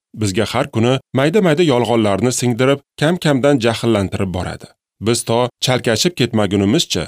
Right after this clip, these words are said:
va uning qopqoniga ilinmagunimizcha bir narsani qaytaraveradi. U shu qadar ehtiyotkorona, puxta o'ylab,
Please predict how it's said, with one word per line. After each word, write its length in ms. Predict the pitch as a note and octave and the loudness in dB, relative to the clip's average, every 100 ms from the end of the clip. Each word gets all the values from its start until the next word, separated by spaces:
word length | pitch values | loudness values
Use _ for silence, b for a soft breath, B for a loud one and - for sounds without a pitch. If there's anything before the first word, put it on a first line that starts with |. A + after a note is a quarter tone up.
| - - | -10 0
va 120 | F#3 | 2
uning 220 | D3+ F#3+ | 4 2
qopqoniga 580 | - D#3 - D3 B2+ E3+ | 0 -2 0 0 2 2
ilinmagunimizcha 960 | D3 B2 A2+ G#2 G#2 B2 C3 C#3+ C3 - - | 2 2 2 2 2 0 0 -2 -2 -4 -2
bir 180 | D3+ | 0
narsani 540 | F3+ A#2 - G#2 G#2 A2 - | 2 2 0 0 0 0 -2
qaytaraveradi. 720 | A#2+ A2+ G#2+ F#2+ F2+ D#2+ - - _ _ _ - | -2 -2 0 -2 -2 -6 -12 -18 _ _ _ -4
U 60 | G#2+ | 0
shu 160 | E3+ | 0
qadar 360 | F3+ G2 G2+ G#2 | 0 0 0 0
ehtiyotkorona, 840 | G2+ - G#2+ G2+ G#2+ G#2 G#2 A2+ G#2+ - | 0 0 -2 0 -2 0 2 0 -2 -8
puxta 300 | - - D3 | -8 0 2
o'ylab, 440 | A2+ G#2+ F2+ | 4 2 0